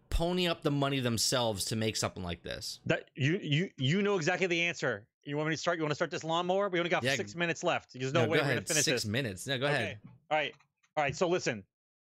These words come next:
Speaker 2: that's because Hasbro is has gone. Okay,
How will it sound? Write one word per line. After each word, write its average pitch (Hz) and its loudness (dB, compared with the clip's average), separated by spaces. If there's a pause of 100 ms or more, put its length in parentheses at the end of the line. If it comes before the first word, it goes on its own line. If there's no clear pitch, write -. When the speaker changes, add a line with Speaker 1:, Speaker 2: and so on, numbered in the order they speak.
(140)
Speaker 2:
that's 180 0
because 202 2
Hasbro 185 2
is 147 -6
has 170 -2 (560)
gone. 185 0 (160)
Okay, 185 0